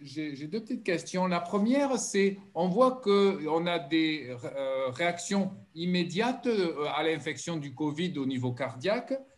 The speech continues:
mais qu'est-ce qu'il en est finalement des conséquences du, de cette infection virale qui n'a pas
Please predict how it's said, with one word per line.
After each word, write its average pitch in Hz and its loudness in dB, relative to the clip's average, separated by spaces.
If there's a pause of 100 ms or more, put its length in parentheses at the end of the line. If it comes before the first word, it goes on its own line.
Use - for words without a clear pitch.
(160)
mais 202 -2
qu'est-ce 240 -2
qu'il 240 0
en 185 2
est 247 4
finalement 170 0
des 180 0
conséquences 180 0 (500)
du, 160 -2
de 139 0
cette 175 -2
infection 170 0
virale 156 0
qui 160 -6
n'a 143 0
pas 185 -2